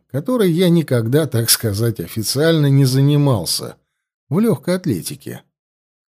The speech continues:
Спортсмены же при поступлении в любой вуз всегда и везде пользовались немалыми привилегиями.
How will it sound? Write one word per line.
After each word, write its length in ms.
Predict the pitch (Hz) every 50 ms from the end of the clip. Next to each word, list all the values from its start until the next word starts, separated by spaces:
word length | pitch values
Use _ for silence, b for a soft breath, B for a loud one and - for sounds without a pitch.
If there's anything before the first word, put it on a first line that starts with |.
| _ _ _ _ _
Спортсмены 920 | - - - - 95 82 78 - - - 82 117 135 143 151 147 143 131 113
же 180 | 95 95 76
при 180 | - - 98 110
поступлении 800 | - 113 110 - - 131 120 131 139 147 147 143 135 127 127
в 140 | 120 113 127 165
любой 440 | 185 185 170 143 117 104 85 73
вуз 360 | 78 101 143 196 214 185 - -
всегда 760 | - - - - 190 208 180 139 120 117 147 165 165 156 143
и 60 | 131
везде 480 | 127 131 127 123 120 117 123 131 127 107
пользовались 760 | 98 120 131 143 139 127 127 127 127 123 120 120 110 - -
немалыми 760 | 170 196 190 156 120 113 117 123 123 120 117 110 101 98 95
привилегиями. 1080 | - 107 107 110 107 110 107 107 107 104 92 82 78 78 76 73 73 73 71 71 -